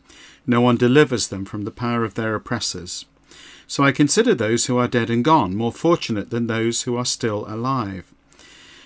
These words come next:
But better than both is the one who has not been born and has not seen the evil things that are done on the earth. Labour motivated by envy. Then I considered all the skilful work that is done.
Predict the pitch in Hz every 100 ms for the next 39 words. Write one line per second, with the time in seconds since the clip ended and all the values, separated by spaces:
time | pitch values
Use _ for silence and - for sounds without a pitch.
0 | - 147 127 165 185 214 196 147 123 98
1 | 101 117 110 131 123 135 135 127 127 127
2 | 123 123 143 156 - - 151 156 110 101
3 | 135 101 71 95 _ - - - - 117
4 | 117 - 135 143 - 165 151 110 117 135
5 | 135 127 123 - 135 101 95 113 113 98
6 | 110 101 98 107 131 123 87 - _ _
7 | - _ _ - - - - 127 151 147
8 | 143 143 139 135 127 123 123 110 117 117
9 | - 123 113 98 92 113 - _ _ _
10 | _ - - - - - _ - 165 185
11 | 151 139 - 120 123 131 127 - 180 180
12 | - 104 104 113 117 113 95 143 110 78